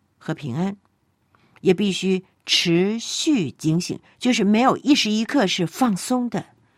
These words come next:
为什么？你留条缝儿，魔鬼就插针了。耶稣在客西马尼园也提醒彼得，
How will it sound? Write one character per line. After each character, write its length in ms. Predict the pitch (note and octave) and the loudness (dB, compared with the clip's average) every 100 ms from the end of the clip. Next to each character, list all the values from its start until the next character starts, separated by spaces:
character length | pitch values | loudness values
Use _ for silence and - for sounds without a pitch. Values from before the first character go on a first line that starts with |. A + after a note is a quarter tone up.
| _ - | _ -2
为 100 | A#3 | 0
什 120 | D3+ | 0
么？ 200 | C3+ C3+ _ _ _ _ _ | -6 -10 _ _ _ _ _
你 120 | F#3 | 0
留 220 | F3 E3+ A3 | 2 2 0
条 200 | G3+ G3 | -2 -4
缝 220 | - C4+ | -2 -2
儿， 160 | - _ _ _ _ _ _ _ _ _ _ _ _ _ _ _ | -2 _ _ _ _ _ _ _ _ _ _ _ _ _ _ _
魔 180 | - E3 | -2 -2
鬼 140 | D#3+ C#3 | -2 -4
就 100 | C3+ | -6
插 220 | - D3+ | -6 -6
针 180 | D3+ D3 | -4 -6
了。 220 | C3+ - _ _ _ _ _ _ _ _ _ _ _ _ _ _ - | -8 -12 _ _ _ _ _ _ _ _ _ _ _ _ _ _ 4
耶 200 | E4 F4+ | 6 6
稣 240 | F4+ F4 | 2 -2
在 180 | E4 B3 | 0 0
客 180 | C4 C4 | -2 -4
西 140 | A3 | 0
马 160 | G#3+ F3 | 0 2
尼 180 | F3 | 0
园 300 | F3 C#3+ D3 - _ _ _ _ | -2 -4 -8 -12 _ _ _ _
也 260 | G3 E3+ D#3+ | 0 0 0
提 220 | - G#3 | -4 -6
醒 200 | G#3+ G#3 | -2 -2
彼 140 | C#3+ | -4
得， 180 | - - | -10 -16